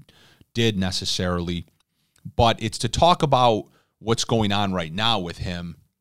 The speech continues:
and what the big firestorm is here locally in Monroe County in Rochester, New York. And that is, is that the, uh, State University of Brockport,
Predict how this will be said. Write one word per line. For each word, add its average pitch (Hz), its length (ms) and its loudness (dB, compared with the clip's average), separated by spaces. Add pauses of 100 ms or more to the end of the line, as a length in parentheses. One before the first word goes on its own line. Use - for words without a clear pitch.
and 92 100 -10
what 98 120 -6
the 95 60 -6
big 95 180 -4
firestorm 98 720 -2
is 82 140 -4
here 90 160 -4
locally 87 460 -4
in 80 100 -6
Monroe 87 260 -6
County 95 380 -4
in 78 80 -8
Rochester, 87 400 -8
New 82 80 -6
York. 90 320 -4
And 87 100 -8
that 101 180 -2
is, 92 180 -4
is 85 120 -8
that 90 260 -6 (560)
the, 101 520 -4
uh, 87 220 -6
State 190 360 2
University 120 920 0 (320)
of 98 220 -4
Brockport, - 520 -2